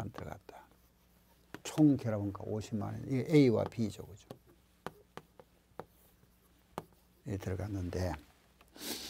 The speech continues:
이 판매 가치가, 이 판매가가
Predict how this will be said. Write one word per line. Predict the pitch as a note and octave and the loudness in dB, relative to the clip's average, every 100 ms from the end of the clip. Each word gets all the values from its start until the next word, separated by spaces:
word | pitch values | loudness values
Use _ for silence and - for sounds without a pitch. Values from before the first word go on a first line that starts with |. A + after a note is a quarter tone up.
| - - _ _ _ | -16 -20 _ _ _
이 | D#3 D#3+ - | 6 6 4
판매 | - A3 A3 A3 G3+ | 6 10 12 12 12
가치가, | B2+ C3 - - C#3 D3 F3 F#3 - | 12 8 6 2 4 6 6 2 -2
이 | D3 C3 | 0 0
판매가가 | - F3 F3 F3 E3 - G#2 G#2 G#2+ | -2 0 2 2 0 0 0 0 -2